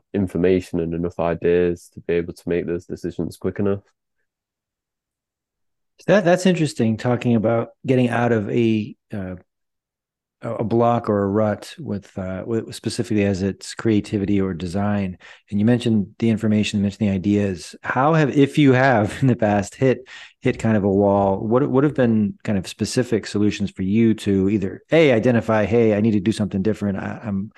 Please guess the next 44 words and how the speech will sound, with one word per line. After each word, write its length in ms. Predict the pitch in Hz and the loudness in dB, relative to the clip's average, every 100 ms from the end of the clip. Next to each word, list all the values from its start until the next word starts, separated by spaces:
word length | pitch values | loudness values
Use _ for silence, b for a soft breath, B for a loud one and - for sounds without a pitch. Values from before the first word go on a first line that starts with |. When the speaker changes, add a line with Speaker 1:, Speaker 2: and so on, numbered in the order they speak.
| B B 98 | B B -8
Speaker 2:
I'm 100 | 101 | -4
at 120 | 101 | -4
a 40 | |
point 300 | - 110 107 | -2 -2 0
here 180 | 95 101 | 0 -2
where 100 | 95 | -2
something's 240 | - 107 | -2 -2
gotta 140 | 98 95 | 0 -2
change," 420 | - 107 101 87 | -2 -2 -2 -2
or, 360 | 92 95 92 - B B - | -4 -6 -6 -10 B B -12
um, 340 | 92 90 98 _ - | -12 -12 -16 _ -2
i-, 120 | 131 | 0
is 200 | 147 139 | 4 4
it 180 | 127 107 | 4 2
looking 340 | 117 123 117 107 | 2 2 2 2
at 80 | |
other 160 | 101 98 | 2 0
people's 600 | - 101 98 95 87 - - | 0 -2 0 -2 -4 -12 -8
work 400 | 113 101 101 101 | -4 0 -2 -2
and 100 | 90 | -6
then 180 | 92 87 | -6 -6
getting 220 | 92 101 | -4 -2
inspiration 520 | 92 - 90 90 82 | -2 -6 -10 -10 -10
there? 260 | 90 85 82 _ _ _ _ _ _ _ _ - | -12 -14 -18 _ _ _ _ _ _ _ _ -6
Speaker 1:
Yeah, 300 | - 156 120 | 2 6 6
so 240 | 110 131 127 | 4 0 0
there's 360 | - 131 131 | 0 -2 -4
two 260 | - 156 143 | -2 0 2
main 300 | 135 127 120 | 2 0 0
things 300 | 110 101 - | -4 -6 -8
I 80 | 85 | -4
do. 420 | 98 104 95 92 | -2 0 -2 -4
It's 220 | 90 - | -10 -6
either 460 | 107 107 98 95 - _ | -2 -2 0 0 -2 _
I 160 | - 101 | -8 -4
go 180 | 92 127 | 2 4
away 480 | 123 117 110 104 - | 4 4 4 2 -2
and 140 | 101 | -4
I 220 | 98 95 90 _ _ _ _ _ _ _ _ | -4 -4 -8 _ _ _ _ _ _ _ _
sort 200 | - 90 | -6 -4
of, 140 | 92 | -4
I 80 | 69 | -2
look 300 | 98 107 - | -2 -2 -4
at 160 | 101 | -6